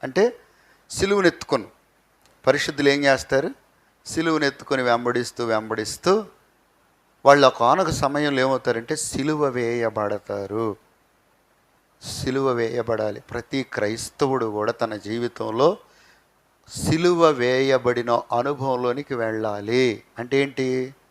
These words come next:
క్రీస్తు కొరకు ఈ లోకంలో సంపూర్ణంగా చచ్చిపోయిన స్థితికి వెళ్ళిపోవాలి.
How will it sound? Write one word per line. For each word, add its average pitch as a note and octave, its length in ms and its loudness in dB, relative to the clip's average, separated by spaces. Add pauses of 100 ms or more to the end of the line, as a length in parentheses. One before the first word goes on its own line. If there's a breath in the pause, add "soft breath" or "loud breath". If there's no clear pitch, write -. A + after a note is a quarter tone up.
(720 soft breath)
క్రీస్తు D3+ 460 0
కొరకు C3+ 380 0
ఈ B2+ 60 -2
లోకంలో B2 480 2
సంపూర్ణంగా B2 800 -2
చచ్చిపోయిన B2 760 -6
స్థితికి C3 500 -10
వెళ్ళిపోవాలి. A2+ 1120 -2